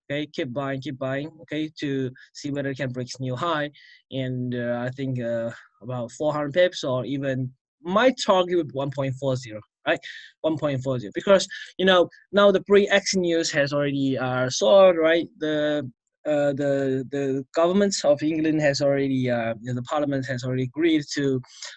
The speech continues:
uh, publish this law to, to took the action to, to Brexit. Okay, so, uh, we can see that the, the, the U K will be definitely out of Euro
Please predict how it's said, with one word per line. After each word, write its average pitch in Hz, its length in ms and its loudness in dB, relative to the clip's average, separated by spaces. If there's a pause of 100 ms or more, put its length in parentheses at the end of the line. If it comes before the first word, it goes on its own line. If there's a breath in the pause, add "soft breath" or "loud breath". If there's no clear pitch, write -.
(140 loud breath)
uh, 139 240 0
publish 156 320 0
this 147 180 -4
law 151 540 8 (180)
to, 127 680 2
to 135 200 -4
took 143 240 -4
the 139 80 0
action 147 320 0 (100)
to, 139 140 -4
to 135 180 -2 (120)
Brexit. 139 560 0 (480 loud breath)
Okay, 139 200 2
so, 139 440 2 (280)
uh, 147 100 -2
we 156 180 -2
can 156 200 0
see 143 280 2
that 131 240 0
the, 120 320 -2
the, 117 340 -4 (220)
the 120 320 -6 (1080)
U 156 140 4
K 180 280 6
will 143 160 0
be 131 100 2
definitely 127 560 -2
out 135 140 -4
of 123 120 -4
Euro 143 440 0